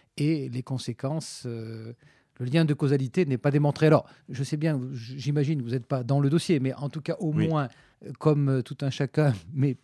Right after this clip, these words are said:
Speaker 1: plus, plus expert que tout un chacun, quelles sont vos, vos, vos grandes remarques sur ce sujet ?
Speaker 2: Alors,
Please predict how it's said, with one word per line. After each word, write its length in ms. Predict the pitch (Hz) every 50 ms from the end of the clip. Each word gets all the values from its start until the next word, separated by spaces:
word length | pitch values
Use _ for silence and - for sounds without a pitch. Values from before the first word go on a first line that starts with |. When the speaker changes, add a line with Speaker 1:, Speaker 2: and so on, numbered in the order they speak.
| _ _
Speaker 1:
plus, 200 | - 160 151 147
plus 280 | 135 113 - 143 117 131
expert 340 | 120 - - - 143 135 -
que 60 | 127
tout 160 | - 127 113
un 100 | - 123
chacun, 440 | 113 - 123 117 - - 170 185 180 - - - - - - - _ -
quelles 140 | - 151
sont 140 | - - 165 147
vos, 160 | 135 135 131
vos, 180 | 117 120 131
vos 140 | 123 120 131
grandes 220 | 117 131 151 147 127
remarques 460 | 123 131 135 156 165 135 - - 123
sur 220 | - - 123 -
ce 100 | - -
sujet ? 380 | 117 - - 120 110 107 117 113
Speaker 2:
Alors, 320 | 117 117 127 113 101 -